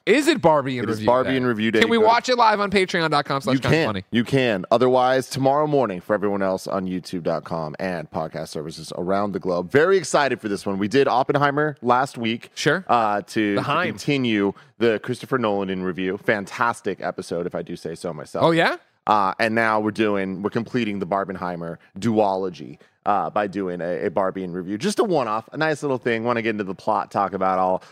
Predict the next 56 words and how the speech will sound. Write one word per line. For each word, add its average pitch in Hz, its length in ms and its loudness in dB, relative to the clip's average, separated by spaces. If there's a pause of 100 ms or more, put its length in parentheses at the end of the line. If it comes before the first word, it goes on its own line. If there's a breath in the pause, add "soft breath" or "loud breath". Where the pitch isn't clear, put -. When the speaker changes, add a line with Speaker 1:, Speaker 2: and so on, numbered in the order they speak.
Speaker 2:
of 101 120 0
our 101 100 2
thoughts 110 480 -2
on 98 220 -2
this. 95 260 -4 (220 soft breath)
I - 40 -4
don't 220 60 -2
even 254 100 0
wanna 220 120 2
call 190 140 2
it - 20 2
a - 20 2
movie, 170 240 0
this 101 220 -8
experience 117 640 -6
that 87 100 -6
we 92 140 -4
all 85 400 -2
Speaker 1:
Of 123 140 0
Barbie. 113 160 2
Speaker 2:
got 107 120 -2
to 104 120 -2
experience 98 560 -4
the 98 100 -4
last 92 180 -4
couple 90 180 -8
days. 90 220 -2
Yes, 85 300 -6 (180)
yes, 78 220 -8
Barbie. 69 340 -8 (380)
Crushing 123 320 -2
it 117 60 0
at 101 60 -6
the 95 80 -12
box 92 260 -4
office. 85 320 -8
You'll 95 140 -6
love 90 220 -6
to 80 100 -20
see - 160 -20
it. - 100 -18
Speaker 1:
You'll 113 160 -4
love 104 240 -4
to 98 60 -8
see 90 240 -8
it. 90 180 -8
I 135 140 0
did 147 200 0
more 160 300 0
than 139 160 0
Oppenheimer 90 580 -4
I 60 60 -14
saw. - 180 -12
Is 95 60 -10
that 87 140 -4
right? 113 180 0